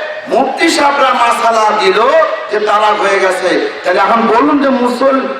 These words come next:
মুফতি সাহেবের মাসালা সঠিক না ছেলেটার মাসালা সঠিক? ছেলেটার মাসালা সঠিক।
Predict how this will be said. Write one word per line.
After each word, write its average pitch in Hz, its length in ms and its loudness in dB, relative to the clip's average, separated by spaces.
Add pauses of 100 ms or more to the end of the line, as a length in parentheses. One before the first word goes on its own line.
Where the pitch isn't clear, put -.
(120)
মুফতি 240 380 0
সাহেবের 262 340 0
মাসালা 233 440 2
সঠিক 285 640 0
না 240 80 2
ছেলেটার 233 420 0
মাসালা 190 280 0
সঠিক? 147 280 -2 (1400)
ছেলেটার 196 480 0
মাসালা 165 360 0
সঠিক। 147 600 -2